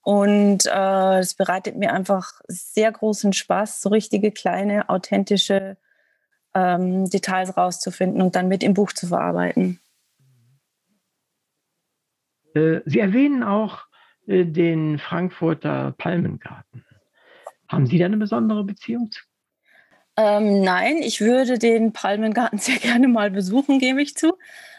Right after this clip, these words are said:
Speaker 1: Als ich dieses Buch geschrieben habe, war leider gerade Corona in der schlimmsten Phase. Da durfte man nirgendwo hin, deswegen war es mir nicht möglich, da hinzufahren.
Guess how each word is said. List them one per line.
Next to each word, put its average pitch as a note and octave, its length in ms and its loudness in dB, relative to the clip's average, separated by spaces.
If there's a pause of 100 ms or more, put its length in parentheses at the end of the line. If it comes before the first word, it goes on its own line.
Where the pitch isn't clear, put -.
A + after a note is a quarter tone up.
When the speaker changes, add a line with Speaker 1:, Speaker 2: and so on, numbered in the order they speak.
(260)
Speaker 1:
Als A3 300 -2
ich - 220 -4
dieses A3 360 2
Buch B3 280 -2
geschrieben B3 640 2
habe, A3 480 0
war G3 340 2
leider G3+ 480 0
gerade G3+ 880 0 (280)
Corona G3 800 0
in G3+ 260 0
der G3 160 0
schlimmsten G#3 460 0
Phase. G3+ 380 0
Da G3 100 0
durfte G#3 320 0
man G#3 180 2
nirgendwo G#3+ 420 2
hin, A#3 220 2
deswegen G#3+ 400 -2
war F#3+ 120 2
es G3 100 -4
mir A3 100 2
nicht G#3 180 0
möglich, G#3 320 2
da F#3 160 -2
hinzufahren. G3 800 0